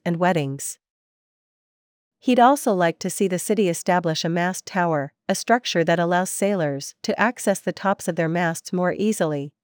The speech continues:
as well as a crane lift that would allow boaters to dry dock their boats instead of needing to keep them in the water in the harbor. It's also possible that the White Tower could someday be joined by other buildings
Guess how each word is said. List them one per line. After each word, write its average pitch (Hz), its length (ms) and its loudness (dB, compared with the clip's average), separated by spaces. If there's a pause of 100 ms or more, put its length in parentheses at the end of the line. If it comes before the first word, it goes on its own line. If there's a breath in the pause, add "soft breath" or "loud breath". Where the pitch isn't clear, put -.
as 196 140 0
well 233 220 4
as 240 100 -2
a 190 60 -2
crane 190 360 -2
lift 165 400 -4 (260)
that 190 140 6
would 196 120 4
allow 190 240 4
boaters 165 680 0
to 185 120 -2
dry 196 240 2
dock 220 220 2
their 170 140 0
boats 160 520 0
instead 220 380 2
of 220 100 0
needing 185 320 0
to 170 120 -8
keep - 260 -4
them 170 180 0
in 160 100 -2
the 160 80 -2
water 175 320 0
in 151 120 -2
the 156 80 -4
harbor. 151 500 -2 (1400)
It's 240 160 4
also 262 320 4
possible 160 720 -2
that 180 160 2
the 185 80 2
White 208 320 0
Tower 160 540 -2
could 202 160 -2
someday 240 320 2
be 175 160 0
joined 170 360 -2
by 165 140 4
other 214 220 2
buildings 160 580 -2